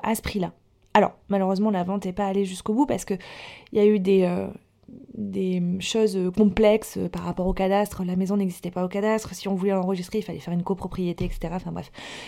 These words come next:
Donc ça s'est pas fait, mais tout ça pour dire que, euh, dès le départ, je, je, j'avais eu un, un, une bonne intuition et je pense que le fait d'avoir suivi ça, ça m'a conditionnée et ça m'a mis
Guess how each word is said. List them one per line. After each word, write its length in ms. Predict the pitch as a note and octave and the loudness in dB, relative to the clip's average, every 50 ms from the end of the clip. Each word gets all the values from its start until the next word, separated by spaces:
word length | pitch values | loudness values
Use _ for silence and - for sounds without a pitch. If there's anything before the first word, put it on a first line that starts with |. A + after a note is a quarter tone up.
| - - - - - - - - - - _ - | -16 -16 -18 -18 -20 -20 -20 -20 -20 -10 _ 2
Donc 100 | A3+ G#3 | 6 6
ça 100 | A#3+ A3 | 6 8
s'est 120 | - G#3 | 8 6
pas 140 | G3 G3 F#3+ | 6 6 4
fait, 180 | - - G4+ - - | 6 4 0 2 4
mais 220 | G#3+ G#3+ - - - | 2 2 2 0 -8
tout 140 | - - A#3+ | -4 -4 4
ça 160 | - C4+ C4 | 6 6 6
pour 180 | C4 A3 G#3+ G#3 | 6 4 2 4
dire 240 | G#3 C4+ C#4 - - | 6 4 4 4 4
que, 240 | - A3+ B3 C#4 D4 - | 8 8 8 8 6 4
euh, 220 | - F#3+ F3+ F3 | 2 2 2 2
dès 100 | F3 F#3+ | 2 2
le 60 | F#3+ F3+ | 2 2
départ, 340 | F#3 F#3 C4+ E4 - - - - | 4 8 6 6 6 4 -4 -4
je, 240 | F#3+ G3+ G3+ G3 | -2 0 0 0
je, 340 | F#3 E3+ F#3 F#3 F3+ F3+ F#3+ - - - | 0 -2 -2 -2 -2 -2 -4 -6 -8 -10
j'avais 300 | F#3 F#3+ G3+ F#3 F3+ F#3+ | -6 -2 -2 2 2 4
eu 100 | A3 B3 | 4 6
un, 220 | A3+ F#3 F3+ F3+ F3+ - - | 6 6 4 2 2 -2 -6
un, 160 | - - - - - - - - | -8 -8 -8 -10 -14 -16 -6 0
une 140 | F#3+ F#3+ F3+ | 2 4 10
bonne 240 | F#3 B3+ C#4+ D4 | 12 12 12 12
intuition 720 | C4+ A#3 A3+ - - - G#3+ - - - C4+ D#4 F4+ F#4+ - _ _ | 12 6 4 4 0 -2 -2 -2 2 2 2 2 2 0 -10 _ _
et 140 | - G3+ G#3 | 4 4 4
je 140 | F#3+ - - | 4 2 2
pense 260 | - C#4 D#4 D4+ - | 4 4 4 4 2
que 100 | - - | 4 4
le 160 | A3+ G3 F#3+ | 6 6 6
fait 220 | F#3+ - C#4 C#4+ C4 | 2 2 2 2 6
d'avoir 420 | A3 G3 F#3 F3+ F#3 F3 F3 - | 6 6 6 6 2 2 2 -2
suivi 480 | - - - - - C#4+ C#4+ B3 A3 G#3+ | -6 -6 -6 -2 0 0 0 0 0 -4
ça, 220 | - - C4+ G4 G#4+ F#4+ | 2 2 0 0 0 -6
ça 200 | - - A#3+ G3+ | -2 0 2 4
m'a 140 | G3 F#3 | 4 2
conditionnée 600 | F#3 - - B3 B3 A#3+ - - A3+ G#3+ B3+ E4+ | 0 2 4 4 4 4 4 2 2 2 4 2
et 40 | D#4 | 0
ça 140 | B3+ - G#3 | 0 0 0
m'a 180 | G3+ F#3 F3+ F#3 | 2 2 2 2
mis 300 | G3+ A3+ B3+ C#4+ D#4+ | 4 4 4 4 2